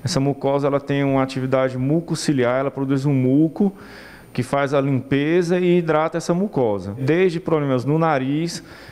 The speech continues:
como as rinites, as rinossinusites, na faringe, que são as faringites, que acabam se manifestando como dor de garganta, tosse, e também da laringe, que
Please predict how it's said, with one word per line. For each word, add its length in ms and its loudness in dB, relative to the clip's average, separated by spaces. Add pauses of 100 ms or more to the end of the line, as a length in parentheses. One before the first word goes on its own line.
(140)
como 300 0
as 160 -2
rinites, 680 2
as 160 0
rinossinusites, 1160 0 (400)
na 160 2
faringe, 600 -2
que 80 -8
são 160 0
as 140 -2
faringites, 720 0
que 100 -2
acabam 380 -2
se 160 -10 (560)
manifestando 640 0
como 260 0
dor 220 2
de 100 -2
garganta, 760 0
tosse, 760 0 (420)
e 720 4
também 300 0
da 160 0
laringe, 560 0
que 180 -2